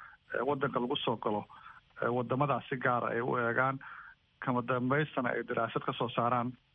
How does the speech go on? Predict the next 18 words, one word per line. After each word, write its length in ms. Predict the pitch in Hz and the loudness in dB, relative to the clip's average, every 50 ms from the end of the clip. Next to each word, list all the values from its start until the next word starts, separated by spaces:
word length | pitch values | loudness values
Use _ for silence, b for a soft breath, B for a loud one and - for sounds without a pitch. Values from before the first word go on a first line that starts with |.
| _ _ - - | _ _ -6 -4
een, 300 | - 131 123 120 117 - - | 0 0 2 2 0 2 2
inuu 140 | 143 139 131 | 2 2 2
ku 100 | - - | 0 2
faraxsan 320 | 143 147 151 - - - 147 143 | 4 4 4 4 4 2 2 4
yahay. 200 | 139 143 151 185 B B B B B B _ _ | 4 4 2 0 B B B B B B _ _
Marka 180 | - 151 147 - | 0 2 2 2
guul 220 | 123 127 151 165 160 | 0 2 2 2 4
buu 120 | 139 135 | 2 2
ku 100 | 131 160 | 0 0
tilmaamay, 380 | - - 127 131 123 123 135 135 | 0 2 0 2 2 4 2 2
waana 240 | 127 123 120 120 143 | 4 2 2 2 2
u 100 | 156 143 | 0 2
hambalyeeyey. 640 | 135 127 117 110 110 110 113 113 120 123 135 165 B B B B B B B B _ | 2 2 2 0 0 0 0 0 2 2 0 -2 B B B B B B B B _
Waxaana 220 | 127 139 139 123 - | 0 2 2 0 -2
xusid 220 | - - 214 196 | -2 -2 0 2
mudan, 300 | 180 165 143 131 117 113 - - - - | 2 2 2 2 0 -2 -6 -10 -8 -4
een, 360 | 131 120 117 117 113 110 110 104 - | 0 0 2 2 2 0 -2 -4 -4
Maxamedow, 540 | 123 - 147 151 151 147 139 127 117 - - | 0 0 2 2 2 2 2 2 -2 -4 -6